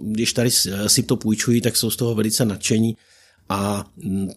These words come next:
to je jakoby ta další devíza, kterou to má, tak vlastně u nás jsou buď ti, kteří přechází z velkých karavanů na menší, anebo ti, kteří už jakoby je nebaví spát ve stanu, jo.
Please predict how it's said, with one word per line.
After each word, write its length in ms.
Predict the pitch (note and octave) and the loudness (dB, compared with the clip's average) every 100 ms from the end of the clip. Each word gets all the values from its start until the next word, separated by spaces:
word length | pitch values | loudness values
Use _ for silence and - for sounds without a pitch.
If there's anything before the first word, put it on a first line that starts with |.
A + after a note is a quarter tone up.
| - | 2
to 240 | B2+ A#2 | 4 6
je 140 | A2 | 2
jakoby 260 | - - A2 | -2 0 0
ta 120 | A#2 | 2
další 360 | A#2 A#2 A#2+ C#3 | 2 2 4 2
devíza, 380 | A2 G2+ A#2 A#2 | 2 2 2 2
kterou 300 | - A2+ A2+ | 0 0 0
to 120 | C3 | 2
má, 300 | A#2 F#2+ G2 | 2 0 -2
tak 280 | G#2 G2+ - | -6 -8 -8
vlastně 380 | F#2+ - B2 A#2 - - | -6 -2 0 -2 -6 -16
u 100 | - | -6
nás 220 | G#2+ A2+ - | 0 4 6
jsou 240 | - B2+ | 6 6
buď 260 | A#2 A2+ - | 4 0 -2
ti, 120 | - | -2
kteří 300 | A#2 - A#2+ | -2 0 0
přechází 460 | A2 A2 - A2+ A#2 | 2 -4 0 0 0
z 60 | A2 | 0
velkých 360 | G#2 G#2 B2 | -2 0 -2
karavanů 460 | - A2+ A#2 B2 B2+ | 0 0 2 4 4
na 100 | F2+ | 2
menší, 600 | F2+ G#2+ - C3+ C#3 F3 - _ _ _ _ | -2 -4 2 4 4 0 -8 _ _ _ _
anebo 300 | A#2 A#2+ B2+ | 2 4 4
ti, 160 | B2+ A#2+ | 2 -2
kteří 340 | - A2 B2 | 2 2 2
už 260 | A#2+ A2+ - | -2 -4 -4
jakoby 380 | G#2 A#2 A2+ A#2+ | -2 -2 2 2
je 80 | |
nebaví 360 | A#2 G2+ G#2+ A2+ | 2 0 0 2
spát 360 | - - A2 G#2 | 2 2 -2 0
ve 100 | F#2 | 2
stanu, 400 | - G#2 F#2+ - _ _ | 2 0 -4 -6 _ _
jo. 280 | - G2 A#2+ | -6 -2 -2